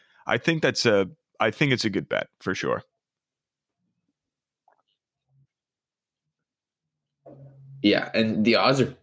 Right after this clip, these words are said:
Speaker 2: are pretty good. I mean, one catch, and it's
Speaker 1: Yeah.
Speaker 2: plus twelve hundred
Speaker 1: No, I
Speaker 2: odds.
Speaker 1: agree.
Speaker 2: I, I think those odds are pretty good.
Speaker 1: Um, and that's,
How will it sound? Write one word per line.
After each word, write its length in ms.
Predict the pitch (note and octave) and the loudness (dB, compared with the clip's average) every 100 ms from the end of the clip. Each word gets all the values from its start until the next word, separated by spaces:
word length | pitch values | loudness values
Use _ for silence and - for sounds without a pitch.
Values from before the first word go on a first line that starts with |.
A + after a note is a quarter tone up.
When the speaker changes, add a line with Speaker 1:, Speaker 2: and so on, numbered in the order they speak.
| _ | _
Speaker 2:
are 80 | - | -8
pretty 340 | - - C3 | -4 0 0
good. 140 | F2+ G#2 | 2 2
I 60 | |
mean, 220 | G#2+ A2 G2 | 2 0 2
one 220 | B2 A2+ | 2 0
catch, 580 | - A2 F#2 - - - | -2 -2 -2 0 -2 0
and 280 | G2+ F#2 E2+ | 0 0 -2
it's 300 | F2+ - - | -2 -4 -2
Speaker 1:
Yeah. 280 | A2+ G2 - - | 2 2 0 -2
Speaker 2:
plus 240 | G#2 - | 0 2
twelve 200 | - F2+ | 2 2
hundred 220 | F#2 F2 | 0 -4
Speaker 1:
No, 60 | F#2+ | -2
I 60 | G#2+ | 0
Speaker 2:
odds. 80 | |
Speaker 1:
agree. 140 | - B1+ | 0 2
Speaker 2:
I, 120 | - | 2
I 40 | |
think 140 | - G#3+ | 0 2
those 180 | G3 D#3 | 2 2
odds 180 | - | 0
are 40 | - | -2
pretty 200 | - - | -4 -2
good. 200 | C#2+ - | -2 0
Speaker 1:
Um, 460 | G#2 G2+ F#2 G2 - _ _ - | 0 0 -4 -8 -12 _ _ -4
and 140 | A2+ | 2
that's, 460 | A#2 A2+ - - | 2 2 0 -2